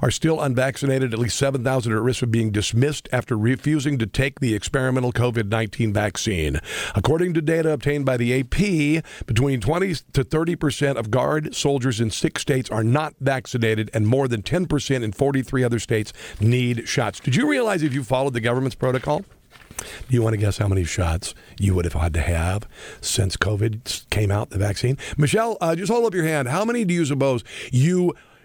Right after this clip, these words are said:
if you followed the government protocol, how many shots since the beginning of covid and the, and, and the vaccine coming out, which, by the way,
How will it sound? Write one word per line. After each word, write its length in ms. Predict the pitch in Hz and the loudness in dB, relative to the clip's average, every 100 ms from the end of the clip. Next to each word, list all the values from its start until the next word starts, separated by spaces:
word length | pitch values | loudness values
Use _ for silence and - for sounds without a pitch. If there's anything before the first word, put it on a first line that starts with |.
| - | -2
if 240 | 208 247 202 | 0 0 -4
you 380 | 175 175 233 | 2 4 4
followed 400 | - 202 208 214 | 2 0 2 2
the 100 | 170 | 0
government 680 | 139 165 214 240 247 254 - - _ _ _ _ - | 0 2 2 2 0 -2 -8 -20 _ _ _ _ -2
protocol, 520 | 202 214 110 92 - - - | 0 2 0 -4 -8 -10 -2
how 300 | 143 214 247 | 0 0 0
many 240 | 240 233 | 0 0
shots 440 | 156 208 170 165 | 0 0 0 -4
since 240 | - 160 - | -4 -2 0
the 80 | 156 | 0
beginning 340 | 131 165 190 | 2 2 2
of 140 | 190 - | 0 0
covid 480 | 175 170 156 151 143 | 0 2 2 2 2
and 120 | 127 | 2
the, 160 | 113 113 | 0 2
and, 120 | 117 | 0
and 260 | 117 120 135 | 2 2 2
the 220 | 165 127 | 2 0
vaccine 500 | 131 175 170 185 185 | 0 -2 -2 -2 0
coming 260 | 156 139 123 | 0 0 0
out, 120 | 120 | 0
which, 100 | 135 | 0
by 160 | 190 220 | 0 2
the 100 | 226 | 2
way, 360 | 226 214 190 | 2 0 -4